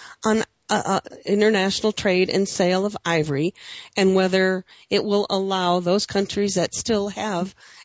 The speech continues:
elephant hunting available to be sold in another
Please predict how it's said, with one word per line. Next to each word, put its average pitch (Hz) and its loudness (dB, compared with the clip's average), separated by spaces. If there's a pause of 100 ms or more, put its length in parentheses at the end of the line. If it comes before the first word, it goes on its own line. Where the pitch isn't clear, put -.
(100)
elephant 220 0
hunting 180 0
available 180 0 (300)
to 269 2
be 254 2
sold 185 2
in 196 0
another 180 0